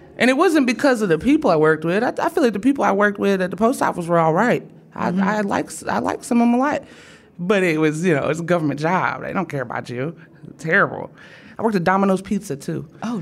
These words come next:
Speaker 2: Domino's.
Speaker 1: Yeah.
Speaker 2: Don't tell me you delivered.
Speaker 1: I didn't deliver. I was, you know, I was trying to make the pizzas 'cause my friends worked there, but I was too slow, and they put me on the phones. <laughs> And that's why I got this award-winning personality, talking to people for hours.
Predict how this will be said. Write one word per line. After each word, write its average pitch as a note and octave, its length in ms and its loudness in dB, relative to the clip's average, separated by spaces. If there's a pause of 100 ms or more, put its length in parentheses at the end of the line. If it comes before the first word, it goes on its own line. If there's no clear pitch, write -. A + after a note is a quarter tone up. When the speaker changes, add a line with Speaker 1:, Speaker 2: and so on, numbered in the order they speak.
Speaker 2:
Domino's. G#3+ 880 0
Speaker 1:
Yeah. C3+ 380 -8
Speaker 2:
Don't C#4 200 2
tell D#4 220 2
me D4+ 120 4
you A#3 280 4
delivered. E3 840 0
Speaker 1:
I D3 100 -2
didn't C#3+ 300 -2
deliver. C3 500 -2
I B2+ 80 -6
was, C3+ 260 -6 (300)
you G#3 100 2
know, G3+ 100 2
I F3 100 2
was F3+ 100 2
trying A3+ 180 2
to E3 40 2
make F3 240 2
the F3 60 -6
pizzas F#3+ 460 -2
'cause D3+ 120 0
my C#3 100 2
friends F3 320 2
worked C#3 200 -2
there, C3 160 -2
but A#2 80 -6
I C#3+ 40 2
was D#3+ 80 0
too F#3+ 140 0
slow, F#3 580 2
and D#3+ 140 0
they D3+ 100 2
put F#3+ 180 -2
me F#3 80 2
on F3 100 2
the E3+ 60 0
phones. F3+ 640 0 (380)
<laughs> G#3 120 -2 (300)
And D3+ 120 2
that's F3 140 0
why F#3 100 2
I E3+ 40 2
got D#3+ 160 0
this D#3+ 100 -6
award-winning D3+ 600 2
personality, D3+ 580 -2
talking E3 320 0
to D#3+ 80 2
people D#3+ 260 -6
for - 240 -6
hours. C#3+ 680 -2